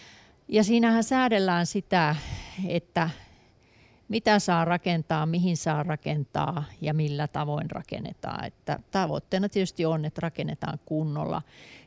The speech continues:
Ja toisaalta sitten se, ää, maankäyttöpuoli sitten tarkoittaa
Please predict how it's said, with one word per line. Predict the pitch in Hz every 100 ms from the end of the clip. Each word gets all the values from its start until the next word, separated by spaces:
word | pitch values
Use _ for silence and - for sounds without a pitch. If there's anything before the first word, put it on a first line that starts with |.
| -
Ja | 180
toisaalta | 220 233 254 247 196 175 170
sitten | 190 - - 165
se, | - 175 156 - - - - -
ää, | 180 160
maankäyttöpuoli | 170 208 233 220 170 156 - - 156 147 147 151
sitten | 170 - 151 -
tarkoittaa | 160 156 151 - - 160 151